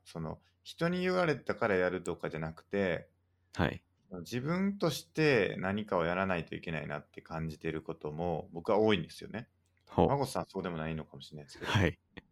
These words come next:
Speaker 2: 例えば、や-、自分でやらなきゃダメだと思ってること。
Speaker 1: そうです、そうです。いや、
Speaker 2: ほう。
Speaker 1: 例えば、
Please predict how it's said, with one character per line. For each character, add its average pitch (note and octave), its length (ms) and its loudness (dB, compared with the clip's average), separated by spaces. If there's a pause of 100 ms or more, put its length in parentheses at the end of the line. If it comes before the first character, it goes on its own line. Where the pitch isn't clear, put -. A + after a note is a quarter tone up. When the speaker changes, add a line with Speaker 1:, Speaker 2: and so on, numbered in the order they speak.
(880)
Speaker 2:
例 G#2+ 80 12
え F2 40 12
ば、 D#2 260 4 (380)
や-、 F#2 280 6 (220)
自 G2 140 4
分 A2+ 240 8
で A2+ 220 10
や A2+ 100 10
ら A#2 80 8
な B2 100 8
き G#2+ 80 4
ゃ - 20 10
ダ G2+ 100 8
メ G#2+ 60 8
だ A2 80 8
と G#2 100 6
思 F2 100 8
っ - 60 2
て - 120 0
る D#2+ 60 4
こ D#2+ 60 2
と。 - 160 -6 (680)
Speaker 1:
そ G#2 220 -2
う E2+ 40 0
で D#2 80 -6
す、 - 100 -10
そ D#2+ 100 -6
う - 20 -6
で C#2+ 80 -14
す。 - 200 -20 (840)
い C#3 60 -4
や、 C3+ 60 -2
Speaker 2:
ほ C#3+ 180 2
う。 - 40 0 (100)
Speaker 1:
例 D3+ 80 6
え A#2+ 40 6
ば、 B2+ 520 6